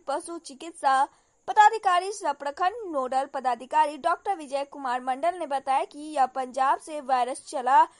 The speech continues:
जो बिहार में कई पशुओं को संक्रमित से ग्रसित है, जिसमें सोनपुर प्रखंड क्षेत्र में भी कई पंचायत व नगर में लंपी स्किन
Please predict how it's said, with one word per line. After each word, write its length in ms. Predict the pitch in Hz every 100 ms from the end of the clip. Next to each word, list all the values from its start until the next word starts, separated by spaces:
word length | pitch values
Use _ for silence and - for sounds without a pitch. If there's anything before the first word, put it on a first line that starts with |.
| _ _ 277
जो 140 | 392
बिहार 400 | 381 427 392 415
में 180 | 381 381
कई 300 | 311 285 320 - _ _
पशुओं 340 | 339 359 392 349
को 180 | 262 277
संक्रमित 600 | 339 302 311 285 269 262
से 240 | - 277
ग्रसित 580 | 240 220 277 277 254 359
है, 260 | - - _ _ _ _ _ _ _ _ _ _ _ 302
जिसमें 440 | 415 427 403 480
सोनपुर 340 | 480 370 381
प्रखंड 360 | 370 349 392 349
क्षेत्र 320 | 403 349 359
में 200 | 330 302
भी 120 | 330
कई 200 | 359 320
पंचायत 640 | 330 294 302 294 277 311 302
व 60 |
नगर 400 | 285 262 262 311
में 220 | 311 285
लंपी 520 | 320 285 262 269 320 349
स्किन 560 | - 277 277 294 294